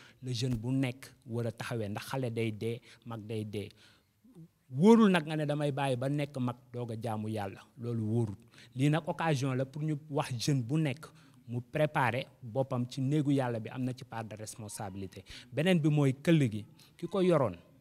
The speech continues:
rakku ñaaxarañ loo la, onze mois la ko yor, di gor pire, jàmbaar pire,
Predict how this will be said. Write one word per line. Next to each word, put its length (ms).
rakku 400
ñaaxarañ 680
loo 140
la, 140
onze 260
mois 260
la 100
ko 120
yor, 240
di 140
gor 260
pire, 360
jàmbaar 400
pire, 220